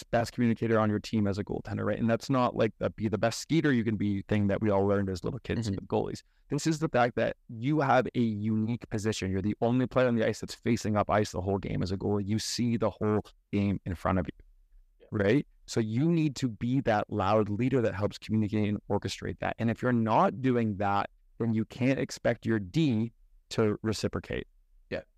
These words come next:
Speaker 1: Right? Because they're not hearing anything either, right? So if they're not hearing anything, they're not being reminded to communicate. And so,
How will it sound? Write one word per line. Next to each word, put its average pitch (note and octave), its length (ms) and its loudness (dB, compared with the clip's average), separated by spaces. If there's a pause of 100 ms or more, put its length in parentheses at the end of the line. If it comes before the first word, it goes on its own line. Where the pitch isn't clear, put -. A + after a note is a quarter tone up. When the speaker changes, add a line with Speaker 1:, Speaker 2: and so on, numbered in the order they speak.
(260)
Speaker 1:
Right? A#2+ 160 2
Because D3 220 0
they're C#3 120 2
not E3 160 2
hearing D#3 300 0
anything D3 380 0
either, C#3 340 -2 (180)
right? A#2 180 0
So D#3 140 -2
if A2 120 -2
they're B2 120 0
not E3+ 160 0
hearing B2 260 -2
anything, A#2+ 320 0
they're A#2 140 2
not A#2+ 220 2
being A2+ 160 0
reminded G#2+ 460 2
to G#2 60 -10
communicate. G2 520 -2
And G#2 100 -6
so, G#2 320 2